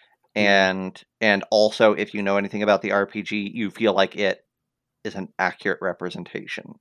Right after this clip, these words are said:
Speaker 2: of, of what's inside, right? Can we at least use that to help narrow down that, like, we feel like the cover is a great representation for the quality that you also get in the product?
Speaker 1: Mm-hmm.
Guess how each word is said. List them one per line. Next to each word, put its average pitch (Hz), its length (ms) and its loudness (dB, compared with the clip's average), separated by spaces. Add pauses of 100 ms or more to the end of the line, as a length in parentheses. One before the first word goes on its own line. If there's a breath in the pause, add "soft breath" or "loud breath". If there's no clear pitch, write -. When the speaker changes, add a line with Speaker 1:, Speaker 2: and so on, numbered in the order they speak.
(120)
Speaker 2:
of, - 280 -10 (340)
of 87 180 -6 (960)
what's - 260 -12
inside, - 380 -16 (100)
right? - 220 -10
Can 110 160 -4
we 107 140 2
at - 80 0
least 120 260 -2 (300 loud breath)
use 107 200 -6
that 104 220 2
to 120 80 -12
help 104 200 0
narrow 101 300 -4
down - 320 -4
that, 98 140 -4
like, 101 240 2 (240 loud breath)
we 107 80 -6
feel 120 140 6
like 107 120 4
the 107 80 -4
cover 113 320 4
is 104 100 0
a 123 60 -4
great 117 320 4
representation 107 720 -4
for 98 120 -8
the 92 80 -4
quality 107 560 6
that 98 120 -6
you 107 140 -4
also 98 240 -4
get - 240 -8
in 101 220 -8
the - 80 -12
product? - 340 -4
Speaker 1:
Mm-hmm. 98 140 -14